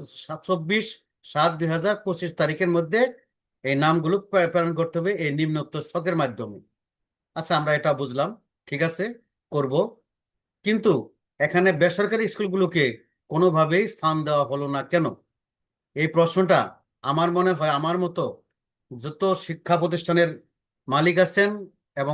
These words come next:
প্রধান শিক্ষক আছেন, এমনকি অভিভাবকগণ, তারা এর সঠিক জবাব চায়। আশা করি এই ভিডিওটি আপনারা ছড়িয়ে দিবেন এবং শিক্ষার খাতে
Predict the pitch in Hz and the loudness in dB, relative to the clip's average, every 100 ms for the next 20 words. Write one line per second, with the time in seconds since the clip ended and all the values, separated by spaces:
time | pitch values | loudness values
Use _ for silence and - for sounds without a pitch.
0 | 147 165 180 180 185 185 196 - 208 208 | -2 0 0 0 -6 0 0 2 -2 -2
1 | 185 135 175 170 170 185 208 208 202 165 | -10 -2 -2 0 2 4 4 2 0 0
2 | 135 104 _ _ _ - 135 143 151 156 | 0 -4 _ _ _ -6 -2 -2 -2 -2
3 | 190 - 156 151 143 139 139 131 - 107 | -4 -8 -12 -8 -4 0 0 0 -4 -4
4 | - _ _ _ _ _ _ _ _ _ | -6 _ _ _ _ _ _ _ _ _
5 | _ _ - 143 196 185 202 220 190 165 | _ _ -10 2 2 4 2 2 -2 -2
6 | 160 156 180 202 180 147 190 - _ _ | 0 2 2 2 0 -2 -2 -8 _ _
7 | _ - 135 165 165 170 190 202 180 185 | _ -12 -8 -4 -4 0 2 4 4 2
8 | 202 220 214 _ _ _ _ _ _ _ | 0 -2 -10 _ _ _ _ _ _ _
9 | 147 160 175 165 165 - _ _ _ _ | -4 4 4 4 -4 -12 _ _ _ _
10 | _ _ _ _ _ - - 190 - 185 | _ _ _ _ _ -18 -6 -6 -4 0
11 | 196 196 170 - - 180 180 | 0 0 -6 -12 -4 -2 2